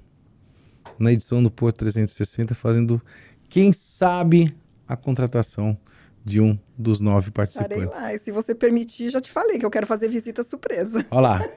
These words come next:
Speaker 1: já tá aí, tá um spoiler pra quem vai participar.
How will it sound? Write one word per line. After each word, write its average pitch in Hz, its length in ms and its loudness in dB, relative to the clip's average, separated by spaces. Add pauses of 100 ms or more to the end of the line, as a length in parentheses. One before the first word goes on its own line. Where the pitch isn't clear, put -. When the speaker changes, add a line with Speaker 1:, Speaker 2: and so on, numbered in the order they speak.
(160)
Speaker 1:
já 131 260 0
tá 151 220 0
aí, 151 280 8
tá 156 160 2
um 170 100 10
spoiler 143 840 8 (320)
pra 139 160 2
quem 185 460 4
vai 156 260 10
participar. 131 840 2